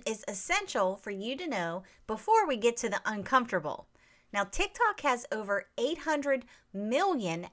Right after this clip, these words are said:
active users worldwide, with forty-nine million daily users in the United States. Now, TikTok itself says that forty-one percent of all their users are between fourteen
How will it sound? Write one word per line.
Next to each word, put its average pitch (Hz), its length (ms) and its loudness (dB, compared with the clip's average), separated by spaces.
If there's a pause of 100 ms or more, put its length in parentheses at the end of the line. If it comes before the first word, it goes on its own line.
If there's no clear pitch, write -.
active 269 380 -4
users 233 500 -4
worldwide, 190 720 2 (340)
with 226 200 -2
forty-nine 285 680 2
million 196 420 0
daily 254 440 2
users 180 540 0 (100)
in 285 160 2
the 349 60 -2
United 226 440 2
States. - 540 -8 (640)
Now, 202 60 -4
TikTok 415 520 0
itself 269 540 2
says 226 540 0 (300)
that 233 200 -2
forty-one 302 640 0
percent 254 440 0
of 190 200 -2 (160)
all 294 240 10
their 339 160 -2
users 190 640 -2 (100)
are 294 240 6
between 233 480 -8
fourteen 302 640 0